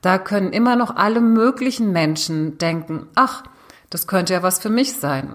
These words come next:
Und dann kommt aber der Punkt, wo sie genauer wissen wollen, um was es geht. Weil jemand, der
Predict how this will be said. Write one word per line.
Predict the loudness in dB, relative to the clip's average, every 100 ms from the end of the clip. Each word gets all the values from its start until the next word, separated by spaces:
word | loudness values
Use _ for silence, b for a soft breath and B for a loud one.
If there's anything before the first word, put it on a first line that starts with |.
| -6
Und | -2
dann | 0
kommt | 0 0 0
aber | 0
der | -2
Punkt, | -2 -2 -2 -4
wo | -4
sie | -2
genauer | 0 2 4 4 4 2
wissen | -2 -2 -4 -4
wollen, | -4 -4 -10 -10
um | -6 -4
was | -4 -6
es | -8 -8
geht. | -14 -14 -20 -20 B B B B B B
Weil | 0 2 2 0
jemand, | 0 2 0 -2 -8 -8 -2
der | 0 0